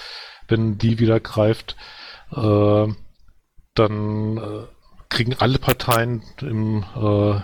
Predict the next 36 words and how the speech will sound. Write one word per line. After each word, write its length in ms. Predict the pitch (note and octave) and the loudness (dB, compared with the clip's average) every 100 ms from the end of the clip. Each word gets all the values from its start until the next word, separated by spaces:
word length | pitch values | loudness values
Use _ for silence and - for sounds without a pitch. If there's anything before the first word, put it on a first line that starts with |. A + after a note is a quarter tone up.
| - | -2
werden 160 | A2 A2 | 0 0
entsprechend 720 | G#2+ - A2 - A2+ G2 - | -2 -2 0 0 -2 -4 -4
gedeckelt 480 | - G#2+ G#2+ C3 C3 | 0 0 2 0 0
nochmal. 440 | B2 C3 A#2+ A#2+ - - - - - - - - - - _ - - - - - | -4 0 2 2 -4 -16 -16 -18 -20 -20 -20 -20 -20 -20 _ -16 -16 -18 -16 -2
Das 160 | A#2+ | 0
ist 160 | A2+ - | 0 -2
hier 200 | B2 B2 | 2 2
mit 120 | A#2 | 0
zwei 280 | - - A2+ | -8 -2 -2
Prozent 760 | - - - A2+ C3 - - - | -2 -6 -2 -2 -2 -6 -8 -4
einkalkuliert. 840 | A2+ A#2+ B2 A#2 A#2 A2+ A#2 - | -4 -2 -2 0 2 0 0 -2
Das 80 | A2 | -2
ist 120 | G#2+ | -2
so 120 | G#2+ | 0
das, 260 | A2 A#2 - | 0 0 -2
was 140 | A2 | -2
wir 80 | A2 | -2
bisher, 420 | G#2 - A2 G#2+ | -2 -2 0 2
äh, 680 | G#2+ G#2+ G#2 F#2+ G2+ G#2 G2 | 2 0 -2 -4 -2 -2 0
wenn 140 | G#2 | 0
die 80 | A2 | 0
Deckelung 300 | - G#2 G#2+ | 0 0 0
gegriffen 480 | G2+ F#2+ - A#2+ F#2+ | -2 -4 -6 -2 0
hatten, 400 | G2 G#2+ G2+ F#2+ G2+ - - | 0 0 -2 -2 -8 -20 -16
äh, 400 | G#2+ F#2 F#2 F#2 | -8 -4 -2 -2
festgestellt 520 | - G2 - - F2+ | -2 -4 -4 -6 -4
haben. 140 | F#2+ F2+ | -4 -2
Aber 220 | F#2 F#2+ - - - | 0 -2 -4 -14 0
das 140 | A2+ | 2
ist 60 | G#2+ | 4
halt 160 | G#2+ | 2
tatsächlich 380 | G#2 G2+ A2+ G#2+ | 2 0 -2 -6
so 180 | A2+ G#2 | -6 -4
ein 240 | G2+ G2+ | -4 -4
bisschen 260 | G#2+ A#2+ A#2 | 0 0 -2
Ungewissheit. 720 | A2 G#2+ G#2 G#2+ G#2 G#2 - | -6 -6 -4 -4 0 0 -2